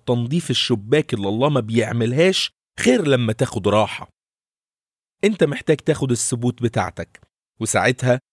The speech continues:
الله مش هيضطر في يوم يشد الفرامل بتاعتك بعنف.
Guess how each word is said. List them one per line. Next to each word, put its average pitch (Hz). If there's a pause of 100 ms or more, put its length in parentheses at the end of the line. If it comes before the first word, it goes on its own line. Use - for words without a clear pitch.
(220)
الله 190
مش 190
هيضطر 135
في -
يوم 180 (300)
يشد 143
الفرامل 120
بتاعتك 110
بعنف. 117